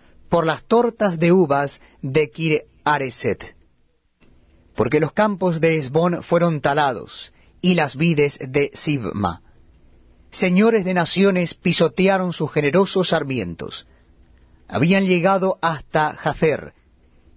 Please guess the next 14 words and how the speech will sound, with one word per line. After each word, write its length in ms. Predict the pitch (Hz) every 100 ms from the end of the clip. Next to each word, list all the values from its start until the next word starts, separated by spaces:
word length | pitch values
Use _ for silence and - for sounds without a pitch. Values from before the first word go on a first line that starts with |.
| -
y 120 | 196
se 100 | 196
habían 400 | 170 202 202 185 -
extendido 720 | 165 - 165 156 202 196 180
por 140 | 170
el 140 | 151 135
desierto. 580 | 127 135 104 82 - - _ _ _ _ _ _ - -
Se 280 | - 185 -
extendieron 720 | 175 - 165 156 160 214 226 196
sus 220 | 190 -
plantas, 720 | 160 143 107 82 55 - - _ _ -
pasaron 580 | 160 - 175 180 175 170 -
el 180 | 156 139
mar. 380 | 123 90 -